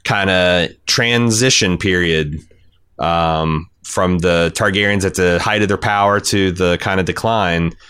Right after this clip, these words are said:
And the, there's so many things, like, I imagine a, did you think at the bridge that, like, "Oh, this is the Dance of Dragons, it's about to kick off"?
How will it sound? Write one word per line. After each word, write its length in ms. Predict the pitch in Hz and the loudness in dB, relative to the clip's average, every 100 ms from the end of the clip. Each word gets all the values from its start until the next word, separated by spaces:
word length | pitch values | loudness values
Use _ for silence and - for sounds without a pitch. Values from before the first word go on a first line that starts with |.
| - - | -20 -8
And 340 | 92 90 90 85 | -2 0 0 0
the, 320 | 90 87 85 | 0 0 0
there's 200 | 104 110 | 0 0
so 100 | 170 | 2
many 140 | 185 165 | 2 2
things, 300 | 170 170 135 | 2 2 2
like, 280 | 110 - - - - - _ _ _ _ _ 117 | 0 -2 -16 -20 -20 -20 _ _ _ _ _ -2
I 80 | 165 | 2
imagine 380 | 208 214 196 | 2 2 2
a, 160 | 156 135 - | 4 2 0
did 180 | 139 156 | 2 4
you 140 | 220 277 | 4 2
think 340 | 247 233 - | 2 0 2
at 160 | 165 165 | 0 2
the 60 | |
bridge 400 | 127 127 139 135 | 2 4 4 4
that, 100 | 127 | 2
like, 160 | 110 101 | 2 2
"Oh, 260 | 113 117 98 | 2 4 4
this 220 | 104 107 | 2 0
is 80 | 104 | 0
the 80 | 95 | 0
Dance 300 | 101 101 104 | 0 0 0
of 60 | 92 | 0
Dragons, 440 | 113 127 85 78 | 0 2 0 -2
it's 120 | 82 | -4
about 220 | 90 90 | -2 -4
to 60 | - | -4
kick 200 | 95 85 | -4 0
off"? 300 | 107 87 | 2 2